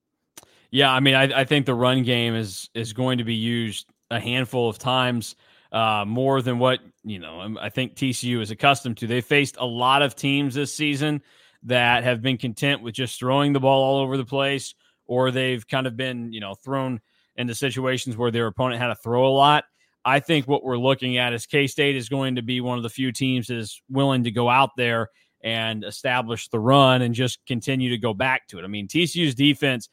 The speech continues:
is middle of the pack in the Big twelve, and, and they don't really favor being better on the, the rushing or pass defense side. I think they're sixth in both categories in the league. And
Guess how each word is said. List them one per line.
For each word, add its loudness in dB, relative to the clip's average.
is 0
middle 6
of 6
the 2
pack 2
in 0
the -2
Big -2
twelve, 4
and, -4
and -6
they -2
don't -2
really 0
favor -2
being 0
better 0
on -4
the, -6
the -10
rushing -4
or -8
pass -6
defense -6
side. 0
I -2
think -8
they're -8
sixth -12
in -6
both -2
categories -4
in -4
the -4
league. 0
And 0